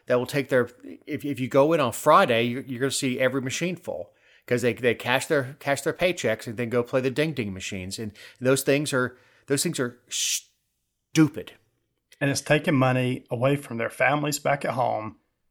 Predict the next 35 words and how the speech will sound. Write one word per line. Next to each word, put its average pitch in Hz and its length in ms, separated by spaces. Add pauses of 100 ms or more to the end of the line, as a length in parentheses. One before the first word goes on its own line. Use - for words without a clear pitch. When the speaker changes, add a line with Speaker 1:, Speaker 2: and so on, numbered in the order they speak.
(340)
Speaker 2:
And 127 160
Speaker 1:
Yeah. 190 100
Speaker 2:
then 131 80
it 127 140
just, - 460
it, 127 240
it, - 200 (220)
yeah. 120 300
Speaker 1:
It, 151 180 (160)
it's, 160 160
it's 180 200
taking 196 380
money 147 340
from 127 540 (420)
the 120 120
lower 135 380
class 120 640 (340)
and 117 240
using 135 380
it 131 200
to 131 120
send 127 420
middle 135 320
class 123 420
and 123 100
upper 135 200
middle 120 180
class 120 380
kids - 320
to 110 100
school. - 440 (1700)
Speaker 2:
Uh, 131 260
a - 20
hundred 139 220
percent. 170 360